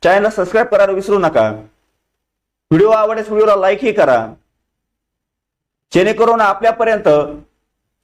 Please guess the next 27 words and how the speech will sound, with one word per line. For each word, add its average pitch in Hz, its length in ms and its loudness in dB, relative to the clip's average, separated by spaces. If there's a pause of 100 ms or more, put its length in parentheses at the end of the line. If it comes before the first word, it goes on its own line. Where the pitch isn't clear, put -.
(160)
येणाऱ्या 226 300 2
प्रत्येक 226 640 -4
योजनेचं, 196 600 0 (140)
याच 180 320 0
योजनेचं 220 380 0
म्हणून 202 200 0
नाही 180 300 0
तर 175 60 0
प्रत्येक 214 500 -2
योजनेचं, 180 540 0
प्रत्येक 180 420 -4
शासकीय 196 500 0
योजनेचं 160 600 0 (760)
बारकाईने 202 960 -2 (200)
छोट्यातल्या 220 400 0
छोट्या 208 220 0
मुद्द्यासहित 233 580 -2
आपल्यापर्यंत 220 580 -2
मांडण्याचा 196 400 0
आम्ही 175 160 -4
प्रयत्न 165 300 -2
करतोय. 139 360 0 (1000)
त्यामुळे 208 400 2 (880)
चॅनलला 202 260 2
सबस्क्राईब 220 360 -2
करून 214 220 0
ठेवा 143 300 0